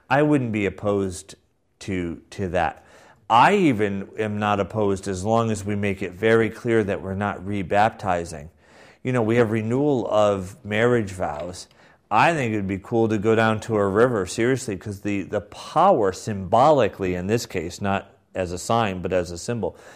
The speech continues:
the power of going into the water and coming out and just saying, "You know what? I had wandered away from the Lord for a while," you know? And, but, you know, I wanna be, kinda renew my baptismal vows, and then to have that moment, I think could be awesome. I do something to, along those lines at the Easter Vigil every year,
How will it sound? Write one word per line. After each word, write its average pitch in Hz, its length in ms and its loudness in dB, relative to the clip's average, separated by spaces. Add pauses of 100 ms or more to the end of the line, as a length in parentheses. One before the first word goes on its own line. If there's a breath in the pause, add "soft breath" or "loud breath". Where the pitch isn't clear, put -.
(240 loud breath)
the 117 120 -2
power 160 680 2
of 104 300 -4
going 117 420 2
into 117 380 -4
the 98 100 -2
water 98 460 2
and 87 140 -6
coming 101 400 -8
out 113 260 -6
and 101 140 -10
just 117 120 -10
saying, 123 220 -6
"You 127 80 -4
know 139 120 -4
what? 151 200 0
I 165 120 -4
had 196 180 -4
wandered 120 440 -6
away 101 300 -4
from 98 220 -12
the 90 100 -8
Lord 107 320 -4
for - 160 -14
a 62 80 -10
while," 62 380 -14 (840 soft breath)
you 107 160 -4
know? 113 360 0 (440 soft breath)
And, 113 380 -2
but, 110 260 -2
you 113 60 -10
know, 127 380 -4 (200)
I - 320 -6
wanna 151 300 0
be, 117 180 -2
kinda 113 320 -4
renew 104 460 0
my 117 160 0
baptismal 101 640 -2
vows, 104 400 0
and 104 180 -10
then 101 200 -6
to 101 80 -4
have 127 420 -4
that 98 260 -2
moment, 110 400 -4
I 110 220 -6
think 131 220 -4
could 98 100 -8
be 98 140 0
awesome. 110 400 4
I 107 100 -2
do 131 200 0
something 123 640 -4
to, - 200 -8
along 104 320 0
those 98 160 -4
lines 101 280 -2
at 90 80 -10
the 104 80 -6
Easter 101 280 -6
Vigil 104 380 -2
every 92 220 -4
year, 90 240 -4